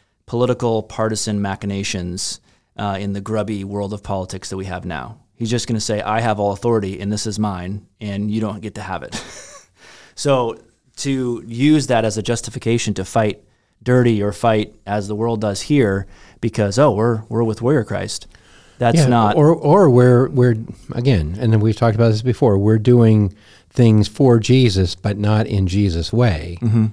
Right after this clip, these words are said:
Speaker 2: is very confusing. I
Speaker 1: Mm-hmm.
Speaker 2: mean, people just need to realize how confusing that is.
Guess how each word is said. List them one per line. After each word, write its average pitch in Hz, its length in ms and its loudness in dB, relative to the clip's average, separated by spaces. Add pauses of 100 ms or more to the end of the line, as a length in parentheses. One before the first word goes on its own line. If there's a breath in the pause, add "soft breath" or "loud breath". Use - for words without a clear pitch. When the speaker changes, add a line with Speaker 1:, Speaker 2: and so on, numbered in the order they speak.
(360)
Speaker 2:
is 107 160 -2
very 254 300 2
confusing. 80 640 -4
I 120 60 -4
Speaker 1:
Mm-hmm. 113 100 2
Speaker 2:
mean, 127 220 6
people 208 300 2
just 185 240 0
need 127 180 4
to 139 80 6
realize 123 400 4
how 123 160 0
confusing 110 580 0
that 95 180 2
is. 90 380 -2